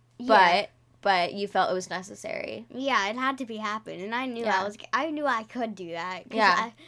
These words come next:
Speaker 1: 'cause I just knew it. I had the, f-,
Speaker 2: <laughs>
Speaker 1: I had the fire in me.
Speaker 2: <laughs> You sure did. Okay, when you grow up, what do you imagine your life will be like?
Speaker 1: This is what I, what I imagine. I,
Speaker 2: Okay.
Speaker 1: I think that I'm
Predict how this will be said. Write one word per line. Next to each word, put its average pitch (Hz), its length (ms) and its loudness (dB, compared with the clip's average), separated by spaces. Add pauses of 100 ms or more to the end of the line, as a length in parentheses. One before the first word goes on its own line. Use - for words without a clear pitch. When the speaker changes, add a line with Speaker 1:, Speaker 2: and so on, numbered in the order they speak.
(240)
Speaker 1:
'cause 214 140 -14
I 233 160 -2
just 320 180 -8
knew 254 300 -2
it. 202 260 -6
I 247 180 0
had 285 100 -4
the, 294 260 2
f-, 269 100 -2
Speaker 2:
<laughs> - 40 0
Speaker 1:
I 269 100 2
had 339 160 -2
the 254 80 -6
fire 247 520 -2
in 190 200 -8
me. 190 280 -8
Speaker 2:
<laughs> 311 40 2 (1600)
You 247 160 -2
sure 302 340 2
did. 240 500 -2 (580)
Okay, 208 440 4
when 226 320 0
you 311 140 0
grow 320 220 2
up, 190 400 0
what 196 200 -2
do 214 60 -6
you 226 280 -4
imagine 175 600 -4
your 175 140 -8
life - 280 -8
will 101 100 -6
be - 160 -14
like? - 380 -12 (1500)
Speaker 1:
This 339 300 0
is 302 140 -4
what 254 100 2
I, 247 140 0
what 254 180 -2
I 226 220 0
imagine. 202 760 -4
I, 190 200 0
Speaker 2:
Okay. 185 300 -8
Speaker 1:
I 320 240 -2
think 359 260 -4
that 294 200 2
I'm 277 60 -4